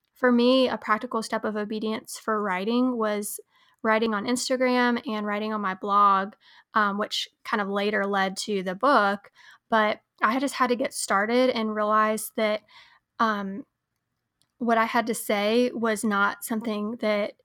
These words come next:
was my idea. It's God speaking through me. And so if it's gonna help somebody, then it's our responsibility to steward the gifts God's given us.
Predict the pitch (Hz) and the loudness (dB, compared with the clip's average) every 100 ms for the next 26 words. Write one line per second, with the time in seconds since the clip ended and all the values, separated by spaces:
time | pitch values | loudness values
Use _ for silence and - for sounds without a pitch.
0 | _ _ _ _ _ _ 240 226 226 202 | _ _ _ _ _ _ -2 2 2 4
1 | 220 240 262 277 254 220 - 220 208 220 | 4 4 4 4 4 0 0 2 4 2
2 | - 226 226 226 220 - 214 208 202 247 | -2 -6 -4 -4 -6 -10 -6 -4 -2 0
3 | 269 277 - 226 220 233 226 240 277 220 | 2 0 -2 -4 -2 -2 -2 0 0 0
4 | - 214 - - 254 262 269 277 269 - | 0 -2 -2 -4 -2 -2 -2 -4 -6 -10
5 | - - - 247 233 226 220 - 226 233 | -20 -20 -8 -2 0 0 -2 -4 -2 0
6 | 226 226 - 220 240 226 220 220 214 208 | 2 0 -2 -4 -4 -6 -4 -4 -6 -8
7 | - 226 202 220 220 214 208 - - 226 | -8 -6 -4 -4 -6 -6 -8 -8 -6 -6
8 | 226 - 247 254 247 262 247 - | -4 -6 -4 -2 -2 -4 -6 -16